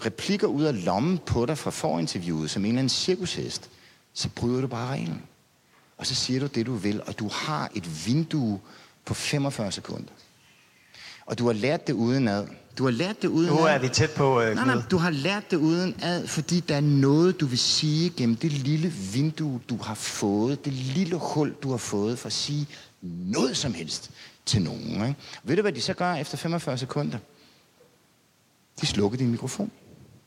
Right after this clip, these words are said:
Speaker 1: Og de
Speaker 2: Jeg ved ikke, om vi har
Speaker 1: pissesure
Speaker 2: muligheden for i
Speaker 1: bagefter.
Speaker 2: aften.
Speaker 1: <laughs> Nå, nej, men det er bare lidt
Speaker 2: Men
Speaker 1: oplysning til borgerne om samfundet, ikke?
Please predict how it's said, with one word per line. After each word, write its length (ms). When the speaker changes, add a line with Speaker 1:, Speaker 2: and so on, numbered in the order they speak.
Speaker 1:
Og 120
de 80
Speaker 2:
Jeg 80
ved 180
ikke, 100
om 60
vi 60
har 100
Speaker 1:
pissesure 200
Speaker 2:
muligheden 360
for 120
i 40
Speaker 1:
bagefter. 220
Speaker 2:
aften. 260
Speaker 1:
<laughs> 360
Nå, 160
nej, 140
men 120
det 80
er 80
bare 140
lidt 120
Speaker 2:
Men 100
Speaker 1:
oplysning 440
til 100
borgerne 420
om 120
samfundet, 560
ikke? 180